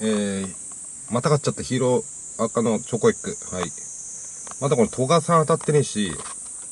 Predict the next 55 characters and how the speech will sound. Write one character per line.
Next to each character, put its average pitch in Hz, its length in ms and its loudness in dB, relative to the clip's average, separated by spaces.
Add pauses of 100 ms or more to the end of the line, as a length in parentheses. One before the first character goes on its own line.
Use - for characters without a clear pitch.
(180)
な 120 160 4
ん 160 100 6
な 160 60 8
ら 131 80 6
こ - 140 0
の 151 100 6
二 - 60 -8
人 120 160 6
マ 104 260 0
ジ 165 160 -2
で 175 60 4
当 143 100 6
た 143 140 2
ん 139 60 6
ね 135 40 6
え 120 60 4
か 101 80 4
な、 90 100 0
こ 90 80 -2
れ。 73 140 -2 (1040)
祝 135 420 2
当 - 0 -
た 127 80 4
っ-、 117 80 2 (160)
当 107 140 2
た 117 140 2
っ - 40 2
た - 160 -8
け 85 80 -4
ど 76 80 -8
勘 110 320 -4
弁 95 160 -4
し - 140 -8
て 127 160 -6
よ。 82 200 -6 (1600)
あ 107 160 -2
と 165 120 4
は 123 100 8
当 147 100 0
た 143 60 -2
っ - 20 -10
た 143 80 0
ん 131 60 2
か 101 100 -2
な。 87 80 -2
は - 1900 -10
い。 76 80 -6 (500)
あ 98 120 -4
と 143 80 4
は 90 80 4
当 98 140 0
た - 40 -4
っ - 40 -12
た 139 100 2
ね。 120 140 -2